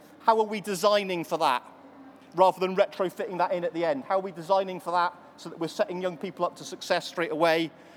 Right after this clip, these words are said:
How are we thinking about the curriculum in the totality of the curriculum so that we're designing for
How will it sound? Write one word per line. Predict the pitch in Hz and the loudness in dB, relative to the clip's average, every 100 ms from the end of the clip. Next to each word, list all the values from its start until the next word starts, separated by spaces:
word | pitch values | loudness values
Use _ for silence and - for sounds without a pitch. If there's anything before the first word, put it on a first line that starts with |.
| - - | -20 -18
How | - 202 | 4 4
are | |
we | 202 196 | 4 -2
thinking | 220 214 196 | -2 -2 0
about | 185 185 | 2 2
the | 175 | 0
curriculum | - 202 - 185 175 | -4 -4 0 -2 0
in | 208 185 | -2 -2
the | 185 | -2
totality | - 214 - 226 214 208 - 165 143 - - - | -2 -2 2 2 2 0 -2 -2 -4 -14 -20 -6
of | 170 151 | -4 -4
the | |
curriculum | 165 190 - 180 170 | -4 -6 -2 -2 0
so | 185 | -4
that | 170 170 | -4 -2
we're | |
designing | 165 170 185 208 190 175 | -2 0 2 2 0 -6
for | - 175 | 0 2